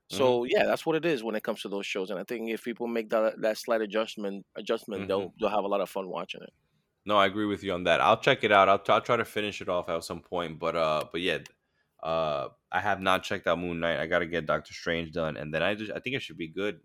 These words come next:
Speaker 1: and, uh, up to date,
Speaker 2: And,
Speaker 1: uh, as
Speaker 2: and
Speaker 1: far as I'm concerned.
Speaker 2: and s-, and, and s-, to be honest, one of my favorite ones so far to, out of, out of all of those, uh, Disney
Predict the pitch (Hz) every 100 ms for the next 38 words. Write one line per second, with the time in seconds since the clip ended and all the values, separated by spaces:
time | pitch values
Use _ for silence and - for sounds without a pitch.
0 | - 78 78 73 - - 78 90 85 -
1 | _ _ _ _ - 151 147 156 160 80
2 | 78 80 80 - 67 67 _ _ - 151
3 | 135 - - 127 120 - 131 123 113 -
4 | - - - 131 143 160 127 - 131 196
5 | 196 - 156 127 131 - 127 120 110 113
6 | 113 101 98 104 - 101 90 110 113 95
7 | 110 107 - 98 90 85 82 110 104 110
8 | 107 101